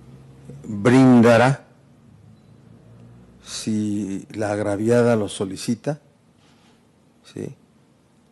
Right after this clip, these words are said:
todo el apoyo institucional y legal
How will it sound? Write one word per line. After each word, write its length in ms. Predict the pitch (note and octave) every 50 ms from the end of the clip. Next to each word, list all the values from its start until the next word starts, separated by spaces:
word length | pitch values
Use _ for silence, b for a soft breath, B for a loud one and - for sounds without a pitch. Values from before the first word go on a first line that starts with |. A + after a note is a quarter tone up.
| _
todo 300 | - D3+ C#3+ D3 C#3+ C#3
el 80 | B2+ A#2
apoyo 720 | A2 - - - B2+ C3 B2+ B2+ C3+ C3 C3 B2+ - - - -
institucional 1300 | - B2 B2 B2 A2+ A2 - - - A#2 - - B2 A#2 G2+ - - A2 G#2 G2+ A2 A#2 A#2+ B2+ B2 _ _ _ _ _ _ _ _ _ _ _ _ _ _ _ _ _ _ _ _ _ _ _ _ _ _ _ _ _ _ _
y 140 | - A#2+ A#2+
legal 540 | A2+ A#2 A#2 A2 A2 A2+ A#2+ B2+ C#3 C#3+